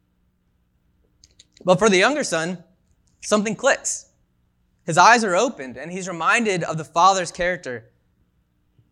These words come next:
He realized the reality of the Father's love when he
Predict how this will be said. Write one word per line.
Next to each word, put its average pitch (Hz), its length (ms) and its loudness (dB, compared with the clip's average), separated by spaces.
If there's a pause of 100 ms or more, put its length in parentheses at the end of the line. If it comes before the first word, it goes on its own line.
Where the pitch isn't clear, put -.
(120)
He 196 160 -2
realized 190 680 2
the 160 100 -8
reality 190 520 0
of 160 80 -6
the 156 60 -10
Father's 151 380 -4
love 139 380 -8 (760)
when 156 140 -6
he 170 540 -4